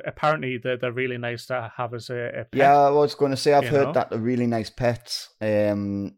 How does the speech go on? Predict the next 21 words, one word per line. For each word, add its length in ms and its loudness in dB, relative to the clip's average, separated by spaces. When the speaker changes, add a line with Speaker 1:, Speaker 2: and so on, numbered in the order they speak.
Speaker 2:
they're 320 -6
friendly, 600 -4
loving, 440 -2
you 160 -6
know, 340 -10
um, 720 -6
basically 320 -8
as 100 -10
a 60 -14
pet 240 -8
wise. 400 -8
But, 180 -2
uh, 320 -2
Speaker 1:
Yeah, 360 -6
they 180 -6
can, 300 -4
they 140 -8
can 180 -4
almost 480 -4
be, 380 -4
uh, 500 -2